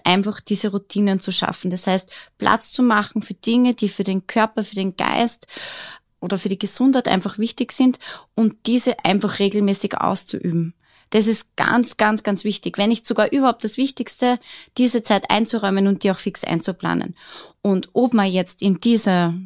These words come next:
sag ich mal jetzt, angenommen, man nimmt sich diese dreimal in der Woche fünfundvierzig Minuten oder dreißig Minuten, ähm, Zeit, ob man in diesen dreißig Minuten jetzt seine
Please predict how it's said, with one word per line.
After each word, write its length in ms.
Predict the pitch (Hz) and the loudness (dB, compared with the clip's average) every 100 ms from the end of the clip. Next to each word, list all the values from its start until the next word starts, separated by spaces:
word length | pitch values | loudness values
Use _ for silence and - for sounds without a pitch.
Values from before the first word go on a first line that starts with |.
| 185 | -10
sag 220 | - - | -8 -8
ich 160 | 175 - | -8 -10
mal 120 | - | -10
jetzt, 400 | - - - - | -12 -14 -12 -6
angenommen, 400 | 170 170 170 170 | -2 0 0 0
man 120 | 170 | 0
nimmt 180 | 170 165 | -2 -4
sich 160 | 175 | -10
diese 460 | - 170 170 165 165 | -8 -6 -2 -2 -4
dreimal 440 | - 180 - 180 180 | -6 -4 -2 0 0
in 100 | 180 | 0
der 120 | 165 | 0
Woche 220 | 170 190 | -2 -4
fünfundvierzig 720 | 175 185 185 180 185 - 180 | -2 0 0 0 -2 -4 -2
Minuten 540 | 190 185 180 185 180 170 | 2 2 0 0 0 0
oder 280 | 170 175 175 | -4 -8 -4
dreißig 420 | 196 202 - 190 | 0 0 0 0
Minuten, 600 | 190 185 180 180 185 175 - - - - 185 | 2 4 2 0 0 0 -6 -14 -14 -6 0
ähm, 260 | 175 170 | 2 0
Zeit, 340 | - 175 202 - - - _ | 2 2 2 -4 -20 -20 _
ob 160 | 180 185 | -6 -2
man 140 | 190 | 0
in 140 | 185 175 | 2 0
diesen 320 | 180 180 175 | 0 0 -2
dreißig 400 | - 202 - 208 | 0 -2 -2 0
Minuten 420 | 202 190 175 180 | 2 0 0 -2
jetzt 320 | 170 - - | -2 -4 -6
seine 400 | 165 160 165 175 | 0 0 0 -4